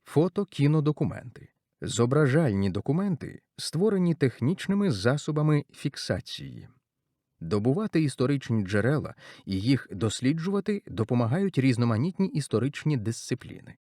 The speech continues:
археологія, сфрагістика, топоніміка, нумізматика тощо. Історія вивчає минуле у просторі і часі. Для орієнтування в історичному просторі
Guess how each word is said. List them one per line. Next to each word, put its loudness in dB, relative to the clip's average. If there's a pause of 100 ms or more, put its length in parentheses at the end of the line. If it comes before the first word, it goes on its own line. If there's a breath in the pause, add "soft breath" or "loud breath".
археологія, 0 (200)
сфрагістика, -4 (260)
топоніміка, 0 (280)
нумізматика 0 (140)
тощо. -14 (680)
Історія 0
вивчає 0
минуле 2
у 2
просторі 0
і -2
часі. -4 (340 loud breath)
Для 0
орієнтування 2
в -10
історичному -2
просторі -6